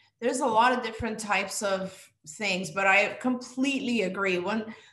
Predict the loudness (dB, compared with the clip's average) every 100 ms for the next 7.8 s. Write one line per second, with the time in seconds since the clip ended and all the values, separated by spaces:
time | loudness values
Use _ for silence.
0 | _ -2 4 4 4 0 0 -2 -6 2
1 | 4 6 2 -2 0 2 4 0 -2 -2
2 | 0 2 2 2 0 0 -2 -2 -4 -4
3 | -2 -2 -2 -2 -2 -4 -2 -2 -2 -4
4 | -2 0 2 2 4 2 2 0 0 0
5 | -2 -2 0 0 0 -2 -4 -4 -6 -2
6 | -2 -2 -2 -2 -2 -4 -2 0 -2 -6
7 | -14 _ _ _ _ -10 -8